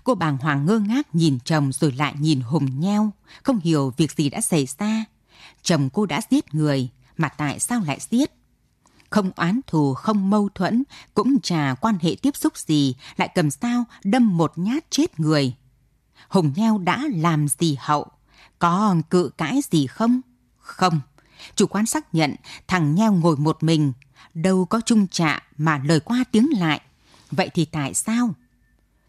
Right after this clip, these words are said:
Mấy tay già già ngẫu với nhau. Tại ghen thôi, nó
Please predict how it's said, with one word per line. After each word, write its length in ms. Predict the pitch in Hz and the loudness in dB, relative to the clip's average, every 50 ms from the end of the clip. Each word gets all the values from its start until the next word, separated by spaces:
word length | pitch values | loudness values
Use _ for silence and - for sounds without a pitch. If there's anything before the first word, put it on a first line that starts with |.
| _ _ _ _ _ _ | _ _ _ _ _ _
Mấy 300 | - 160 156 156 190 220 - - | 0 2 2 4 2 0 0 -2
tay 340 | 202 185 180 175 170 160 | -2 0 0 2 2 2
già 320 | 139 - - 143 143 139 131 | 0 -2 -2 -2 -2 -2 -2
già 460 | - - 147 139 139 135 131 123 117 120 127 | -2 -2 0 0 0 0 -2 -2 -4 -4 -4
ngẫu 260 | 147 165 139 233 233 - | -2 0 0 0 0 0
với 100 | 226 196 | 0 2
nhau. 340 | 170 170 170 170 156 139 - _ _ _ _ _ _ _ _ _ _ _ _ _ _ _ | 2 2 2 2 2 0 -2 _ _ _ _ _ _ _ _ _ _ _ _ _ _ _
Tại 240 | - 151 127 - 143 139 135 | -2 -2 -2 -2 -4 -2 0
ghen 280 | 165 175 180 180 180 | 2 2 4 2 2
thôi, 420 | - 185 180 180 185 185 170 139 - - - - - - | 2 2 2 4 4 4 2 2 0 -4 -12 -20 -4 -2
nó 80 | - | -2